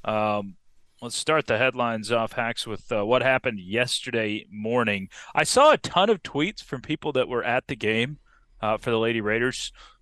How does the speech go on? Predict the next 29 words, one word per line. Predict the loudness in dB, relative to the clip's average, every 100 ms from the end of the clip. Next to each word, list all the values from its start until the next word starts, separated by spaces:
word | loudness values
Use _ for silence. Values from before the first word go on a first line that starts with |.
| _ _ _ _ _ _ _ _
just | -12 -4
saying, | 2 2 2 2
uh, | 2
teachers | 2 -4 -4 -6
need | -4
to | -2
be | -4
paid | 0 0 0
more. | -6 -10
So | -4 2 2
I'm | 2
guessing | 0 0 -2 -8 -8
the, | -8 -8 -6
uh, | -4 -4 -6 -10 _ _ _ -8
the | -4
shrill | -4 -2 4 6 6 4 -2 _ _ _ _ _
atmosphere | 0 0 -2 -6 -4 -2 -2 -4 -6
was, | -6 -6 -6 -2
uh, | 0 0 0 -2
at | 0
an | 0
all-time | 0 -2 0 -2 0
high | 0 0 -2 -6 -6
yesterday | -4 -4 -4 0 0 -2 -8 -20 -20 _ _ _ _
for | -6 -2 0
those | 2 2 0
that | -2
attended | -2 -4 -4 -4 -6
the | -6 -6 -4 -2 -4